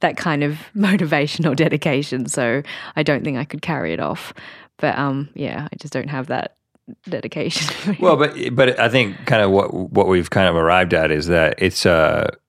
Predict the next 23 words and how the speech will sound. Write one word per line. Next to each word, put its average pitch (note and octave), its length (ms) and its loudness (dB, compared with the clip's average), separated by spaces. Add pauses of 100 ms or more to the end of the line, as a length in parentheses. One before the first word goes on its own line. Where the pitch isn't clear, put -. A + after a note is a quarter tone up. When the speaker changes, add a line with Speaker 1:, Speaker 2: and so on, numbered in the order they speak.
(220)
Speaker 2:
it's - 180 -2
definitely B2 300 4
not F2+ 220 4
a, D2+ 240 -2 (220)
an E2+ 100 -2
ability D#2+ 480 0
issue. D2 460 -4 (160)
Y-, F#2 160 -4
you G2+ 180 0
don't G#2 240 4
have F#2+ 200 4
that E2+ 160 2
specific E2 480 0
desire D#2 720 2 (560)
that D#2+ 340 2
would D2 340 0
lead F2 280 2
to D#2 80 0
that, C#2+ 300 -4 (880)
that F2 160 2
would E2 160 0
lead F2 420 2
to, D2+ 460 0